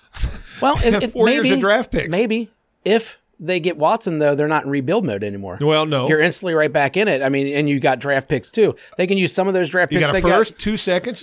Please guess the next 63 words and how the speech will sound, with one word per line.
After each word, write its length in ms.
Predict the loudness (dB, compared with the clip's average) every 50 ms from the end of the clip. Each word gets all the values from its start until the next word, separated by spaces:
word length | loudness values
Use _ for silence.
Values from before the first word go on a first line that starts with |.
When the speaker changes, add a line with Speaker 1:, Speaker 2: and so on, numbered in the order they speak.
| -16 -14
Speaker 1:
well, 200 | -12 -12 -10 -10
a 40 | -12
fourth 280 | -6 0 2 2 2 2
and 100 | 0 -2
a 40 | -2
fifth, 320 | -4 -4 -4 -4 -6 -4
I 80 | -2 2
Speaker 2:
whatever 300 | 2 2 2 2 2 2
Speaker 1:
think. 80 | 2
Speaker 2:
it 60 | 2
is, 80 | 0 -2
you 60 | -4
can 120 | -4 -2 -2
use 160 | -2 -2 -2
some 140 | -2 0 0
of 80 | 0 0
those 160 | 0 -2 0
draft 220 | 0 0 -2 0 -2
picks 160 | -4 -6 -4 -8
to 80 | -10
trade 300 | -6 -2 -2 -2 -2 -2
for 100 | -2 0
Watson, 500 | 2 2 2 2 0 -2 -6 -8 -8 -10 -12 _ _ _ _
and 120 | -6 -4 -2
then 80 | -2
you 100 | -2 -4 -4
still 200 | -4 -4 -2 0
got 200 | 0 -2 -2 -2
some 100 | -6 -6
draft 300 | -4 -4 -4 -4 -4 -4
picks 200 | -4 -4 -4 -4
to 100 | -4 -2
maybe, 240 | -2 0 0 -2 -2
'cause 200 | -4 -4 -6 -6
you 60 | -4
gotta 160 | -2 -2 -2
make 180 | 0 -2 -2 -2
up 120 | -2 -4
for 100 | -4 -6
Wagner, 420 | -4 -2 0 0 0 0 -2 -4 -4
too. 300 | -2 -2 -2 -2 -2 -4
Uh, 80 | -4
he's 220 | -4 -6 -8 -8 -10
a 40 | -8
great 320 | -6 -6 -6 -6 -8 -8
linebacker. 460 | -8 -8 -6 -4 -4 -4 -4 -4 -4
I 40 | -4
don't 100 | -4 -4
really 200 | -6 -4 -4 -4
understand 360 | -4 -4 -6 -8 -8 -6 -4 -4
why 100 | -4 -4
they 120 | -4 -6
released 320 | -6 -6 -8 -8 -8 -8
him, 180 | -8 -8 -6 -6
but 100 | -6 -4
I 120 | -4 -4
don't 120 | -4 -4 -6
know 120 | -6 -6
their 100 | -6 -6
salary 380 | -8 -6 -4 -4 -2 -2 -4 -6
cap 180 | -10 -12 -12
situation, 640 | -12 -16 -16 -14 -14 -14 -12 -12 -14 -14 -14 -16 -14
so 180 | -12 -12 -12